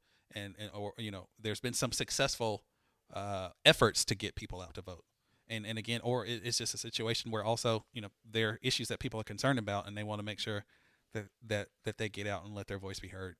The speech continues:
So I don't, it, like, I, I think on the ground, it depends on where people were.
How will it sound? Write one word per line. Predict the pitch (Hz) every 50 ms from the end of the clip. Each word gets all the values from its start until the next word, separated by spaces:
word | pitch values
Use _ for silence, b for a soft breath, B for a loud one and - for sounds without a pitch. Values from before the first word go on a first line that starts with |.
| -
So | - - 92 90 - _ _ _ _ _ _ _ _ _ _ _ _ _ _ _ _ _ _ _ _ _ - - -
I | 135
don't, | 135 120 95 127
it, | 127 113 117
like, | 127 127 117 - -
I, | - 123 104 104
I | 127
think | - - 156 143 -
on | 131 131
the | 127 123
ground, | 117 117 120 123 123 120 123 123 127
it | 147
depends | 175 - - 269 220
on | 196 156
where | 143 139 127
people | - - 151 - 120 110 101
were. | 104 101 98 95 98